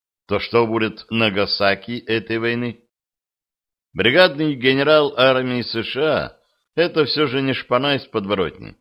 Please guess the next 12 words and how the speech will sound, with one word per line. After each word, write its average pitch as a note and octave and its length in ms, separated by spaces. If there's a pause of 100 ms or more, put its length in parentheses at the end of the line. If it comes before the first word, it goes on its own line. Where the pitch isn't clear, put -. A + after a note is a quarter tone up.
(340)
Ему A#2+ 340
пустыми B2 480
угрозами A2 560
швыряться G#2 640
не G#2 80
по F#2+ 140
чину. A#2 440 (840)
Он C3 320
всего A#2+ 280
лишь C3 240
озвучил G#2 720
то, A2 360